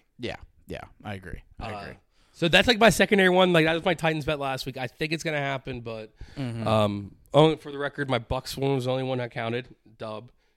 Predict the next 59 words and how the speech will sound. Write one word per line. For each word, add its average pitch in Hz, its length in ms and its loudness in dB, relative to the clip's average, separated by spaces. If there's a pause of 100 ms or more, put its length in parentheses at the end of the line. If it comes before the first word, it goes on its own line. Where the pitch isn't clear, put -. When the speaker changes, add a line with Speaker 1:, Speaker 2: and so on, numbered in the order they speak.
(160)
Speaker 2:
And, 107 360 -12 (140)
uh, 104 380 -12
Chargers 98 400 -8
this 90 180 -14
week. - 260 -20 (180)
Speaker 1:
Nice. 240 520 -8 (100)
Speaker 2:
And 127 100 -2
then 147 120 2
Speaker 1:
Nice. 135 100 0
Speaker 2:
my 117 60 -2
Lions 156 320 4
bet 147 160 0
hit 151 140 -2
last 135 300 -2
week. 139 320 -6
I'm 120 100 -4
Speaker 1:
Good 160 120 0
Speaker 2:
keeping 170 180 2
Speaker 1:
so 165 40 4
Speaker 2:
track 131 140 2
Speaker 1:
far. 165 80 2
Speaker 2:
of 123 60 2
that 113 180 0
throughout 107 180 -6
the 101 60 -12
year, 92 120 -10
too. 85 160 -18
So 82 60 -20
I'm - 160 -20
Speaker 1:
Good 123 140 -6
Speaker 2:
keeping 139 160 -2
Speaker 1:
so - 20 -6
Speaker 2:
track 123 240 -2
Speaker 1:
far. - 80 -8
Speaker 2:
all 127 100 0
my 123 100 -4
stats. - 480 -14 (240)
Speaker 1:
Nice, - 460 -10
nice. 98 400 -12 (260)
Speaker 2:
Yeah. - 120 -20 (320)
Speaker 1:
All 120 120 -4
right. 415 280 -2 (480)
Let's 139 180 -12
go 151 220 -2
into, 151 420 -4
uh, 143 200 0
week 139 220 -6
two 160 160 -8
pick'ems. 185 640 -10 (380)
Speaker 2:
Pick'ems, 139 320 -2
pick'ems, 208 320 -2
pick'ems. 113 460 -6
Speaker 1:
Do 127 80 -12
you 117 100 -8
by 190 120 -2
chance - 280 -10
have 131 100 -10
a 101 40 -18
pen? 110 380 -16